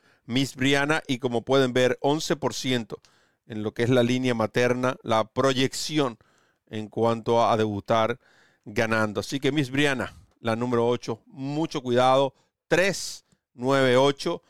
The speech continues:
Si me preguntan por una, para buscar buenos dividendos, un G P S con esta número ocho. De lo contrario, aquí también se puede hacer el swinger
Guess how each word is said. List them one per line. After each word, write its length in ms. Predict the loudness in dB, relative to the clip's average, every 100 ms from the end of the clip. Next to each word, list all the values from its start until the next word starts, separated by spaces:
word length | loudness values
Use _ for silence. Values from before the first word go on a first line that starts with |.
| _
Si 200 | -10 -2
me 140 | 0 2
preguntan 500 | 0 0 0 -2 0
por 140 | 0
una, 400 | 0 0 -2 -6 _
para 160 | 0 2
buscar 300 | 2 0 2
buenos 220 | 0 0
dividendos, 440 | -2 -2 -2 -6
un 120 | -8
G 120 | -6 -2
P 220 | 0 -2
S 280 | -4 -8 -10 _ -20 _ _
con 220 | -4 -2
esta 180 | 0 -2
número 340 | -2 0 2
ocho. 360 | 2 0 -8 -12 _ _
De 100 | -8 -2
lo 180 | 0
contrario, 600 | 0 0 2 2 0 -2 -6
aquí 380 | -4 -2 -2 -2
también 300 | -2 -2 -2
se 160 | -2 0
puede 280 | 2 2
hacer 340 | 0 0 0 0 -8 -8 -2
el 140 | 0
swinger 540 | 2 0 2 0 -4